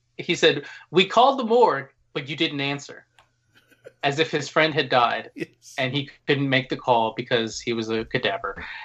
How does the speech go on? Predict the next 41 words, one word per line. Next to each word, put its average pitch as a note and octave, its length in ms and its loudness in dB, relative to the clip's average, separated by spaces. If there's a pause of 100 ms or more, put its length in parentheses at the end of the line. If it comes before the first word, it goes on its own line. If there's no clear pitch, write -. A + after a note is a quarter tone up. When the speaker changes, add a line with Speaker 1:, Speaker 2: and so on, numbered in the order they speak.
(140)
Speaker 1:
And A#2 100 2
I A#2 220 2
was A2+ 140 0
just - 160 -2
like, A#2 180 2
"You B2+ 220 4
are A2+ 540 6 (180)
the A#2 60 -4
man, G#2 320 -4 (180)
Eric G#2+ 220 -2
Roberts. G#2+ 840 -2
I A#2+ 80 6
love A2 260 2
you." G#2+ 300 -4
And B2+ 120 4
I C3+ 280 4
was B2+ 240 -2
gonna C3 280 6 (240)
have C3+ 260 2
fun B2+ 200 4
talking A#2+ 300 2
about A2 220 -4
this A2 140 -6
for - 140 -14
sure G#2+ 320 -4
because A2 340 -4
the B2 80 -2
movie A#2 460 -6
is A2 100 -8
so D3 200 6
nuts. D3+ 580 4 (300)
But C#3 140 -4
then C#3 160 2
for B2+ 120 0
no C#3 220 2
reason, C3+ 560 2 (120)
like B2+ 220 4
we C3 100 2
just B2 200 -4
said, C#3+ 380 6
Eric B2+ 280 2